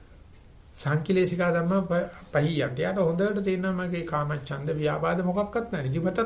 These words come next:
නැහැ. සැකත් නැහැ. හොඳට භාවනා හිත පිටලා තියෙනවා. පරි-, හෝදානියා ධම්මා අභිවඩ්ඩිසanti. ආනාපානය ගැන යනකොට, එනකොට, කනකොට, බොනකොට ඉදිරිපත් වෙන දේ ගැන හොඳට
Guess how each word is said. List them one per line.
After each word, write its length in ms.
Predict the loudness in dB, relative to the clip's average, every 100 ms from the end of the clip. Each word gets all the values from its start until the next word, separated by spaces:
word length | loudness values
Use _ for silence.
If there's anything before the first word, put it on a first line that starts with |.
| -2
නැහැ. 180 | -4 -6 -14 -20 -20 -20 -20 -20 -20 -16
සැකත් 440 | 2 2 4 2
නැහැ. 360 | 0 -4 -4 -14 -20 -20 -20 -20 -20 -18 -4
හොඳට 280 | 2 2 2
භාවනා 400 | 0 0 0 2
හිත 180 | 2 2
පිටලා 340 | 0 -2 -4
තියෙනවා. 280 | -8 -12 -6
පරි-, 400 | -6 -6 -10 -4
හෝදානියා 540 | 2 6 6 6 2
ධම්මා 300 | 2 0 0
අභිවඩ්ඩිසanti. 840 | 0 2 2 2 -2 -2 -6 -6 -10 -12 -18 -18 -4
ආනාපානය 640 | 0 2 2 0 0 0
ගැන 220 | 0 0
යනකොට, 480 | -2 -2 -2 -2 -2
එනකොට, 320 | -2 -2 -4
කනකොට, 400 | -2 -4 -2 -4
බොනකොට 400 | -2 -2 -2 -4
ඉදිරිපත් 500 | -4 -4 -2 -2 -2
වෙන 140 | 0 0
දේ 100 | 2
ගැන 160 | 2
හොඳට 300 | 2 2 2